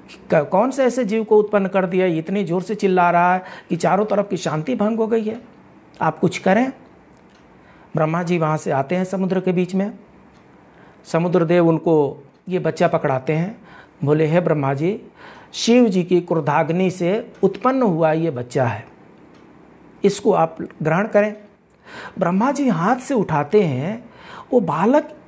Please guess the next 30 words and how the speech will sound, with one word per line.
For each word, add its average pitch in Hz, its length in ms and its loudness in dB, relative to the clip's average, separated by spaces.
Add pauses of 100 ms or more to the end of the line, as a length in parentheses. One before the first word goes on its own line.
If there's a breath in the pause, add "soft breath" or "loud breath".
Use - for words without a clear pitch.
(200)
इतना 196 320 2
हृष्ट 262 480 2
पुष्ट 254 360 0
और 233 220 2
इतना 208 300 0
बलशाली 196 680 0
है, 208 240 0
इतना 233 340 -2
उसका 311 300 2
वेट 220 340 2
है 202 360 -6 (440 loud breath)
कि 247 60 6
उठाए 247 460 4
भी 320 140 0
नहीं 294 160 2
बनता 180 340 -2
है, 113 260 -8 (480)
जैसे 226 260 2
तैसे 233 320 -2
वो 240 100 4
उठाते 156 480 0
हैं। 208 260 -2 (1400 loud breath)
और 233 200 2
बालक 214 480 2
उसके 247 240 2
बाद 214 160 4
से 208 120 -4
क्या 202 200 0
करता 196 340 -2
है, 226 360 -2